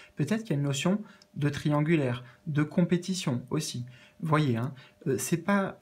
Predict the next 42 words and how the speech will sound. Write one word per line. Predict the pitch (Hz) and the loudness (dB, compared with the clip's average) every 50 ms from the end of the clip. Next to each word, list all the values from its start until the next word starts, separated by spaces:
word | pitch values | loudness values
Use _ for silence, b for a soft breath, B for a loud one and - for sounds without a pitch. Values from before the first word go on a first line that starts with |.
| - - | -18 -12
forcément | - - 196 196 - - - 180 170 170 170 196 226 226 - - _ _ _ _ _ _ _ _ _ _ _ _ _ _ _ _ _ _ | -6 -4 -4 -4 -2 0 2 2 2 2 0 0 -2 -4 -6 -12 _ _ _ _ _ _ _ _ _ _ _ _ _ _ _ _ _ _
le | 143 143 151 147 | 0 2 2 2
choix | 147 - 165 160 - - | 2 2 2 2 2 2
un. | 180 214 202 | 0 0 0
Ici, | - 160 - - - 196 190 - | -2 -4 -6 -4 -2 -2 -2 -2
pour | - 170 156 | -2 -2 2
moi, | 175 202 | 4 4
il | 190 160 | 4 4
ne | 151 | 2
s'agit | - 156 139 143 | 0 -2 -2 -2
pas | 185 190 | -2 -2
forcément | 180 - - 190 165 170 - 170 165 170 175 | -2 -2 -2 -4 -4 -2 -2 -2 0 0 0
d'amour. | 147 131 127 147 151 151 135 123 117 - - - | 0 2 2 2 2 2 2 0 -2 -2 -6 -8
Je | - 123 123 | -2 -2 -2
le | 123 | -2
précise | 123 - 160 151 - - 175 175 | 0 -2 -4 -4 -2 -4 -6 -4
quand | - - 139 | -2 -2 -2
même. | 131 117 113 113 110 B B B B | 0 0 -2 -2 -6 B B B B
Ça | - - 127 | -2 -2 0
peut | 127 175 | 0 0
résonner | 160 156 143 143 135 131 127 | 0 2 2 2 2 0 0
pour | 123 127 123 | -2 -2 -2
vous, | 127 170 220 | 0 0 2
on | 190 135 | 2 2
verra | 123 123 120 123 120 | 2 0 0 0 -2
aussi | 120 117 120 - - 127 | -2 -2 -4 -4 -2 -2
les | 123 120 127 | 0 0 0
autres | 123 123 - | -2 -2 0
tas, | 190 196 | 0 0
mais, | 190 156 147 160 B B B B B B B B B _ - | 0 0 0 -2 B B B B B B B B B _ 0
euh, | 127 123 110 - - | 0 0 0 0 -2
voilà, | 123 135 127 113 - | 0 0 0 0 -2
c'est | - - 151 | -4 -8 -4
surtout | - 156 156 - - | -4 -4 -4 -2 -2
la | 190 175 156 | 0 0 0
notion | 147 147 - - - 156 170 190 - - - _ _ _ _ _ _ _ _ - B B B B B B _ | 0 -2 -4 -2 -2 -2 -2 -4 -6 -10 -18 _ _ _ _ _ _ _ _ -14 B B B B B B _
pour | - 151 135 | -2 -2 0
se | - - | 0 0
détacher | 135 135 165 160 165 160 156 - 180 | 2 4 4 2 2 0 0 0 0
un | 156 143 131 | 0 0 -2
petit | - - 127 | -2 -4 -4
peu, | - 175 220 240 | -2 0 0 0